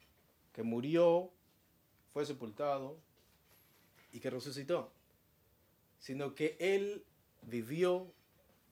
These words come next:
antes de que él fuera crucificado, antes de que él fuera sepultado y antes que fuera él que resucitado. Fue uno de sus primeros, ¿qué?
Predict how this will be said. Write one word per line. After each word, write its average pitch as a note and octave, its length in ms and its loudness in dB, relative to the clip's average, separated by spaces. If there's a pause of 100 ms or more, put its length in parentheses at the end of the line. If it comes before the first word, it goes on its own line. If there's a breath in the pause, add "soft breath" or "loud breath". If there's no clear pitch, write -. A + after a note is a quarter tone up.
(220)
antes - 720 -8 (840)
de A#2 160 -4
que C3 320 0
él C3 220 -2 (540)
fuera C#3+ 220 0
crucificado, B2 640 -10 (920 soft breath)
antes B2+ 300 -2
de A2+ 100 -4
que A#2+ 100 -2
él C#3+ 80 0
fuera D#3 260 0
sepultado A#2 640 -6
y A2 140 -4
antes C3 260 -4
que A2 120 -8
fuera B2 260 -2
él A#2+ 120 -2
que G#2+ 220 -6 (640 soft breath)
resucitado. B2+ 720 -2 (680)
Fue D#3+ 160 2
uno F#3 120 2
de D#3 100 0
sus D3 140 -6
primeros, G3 540 4
¿qué? B3+ 320 2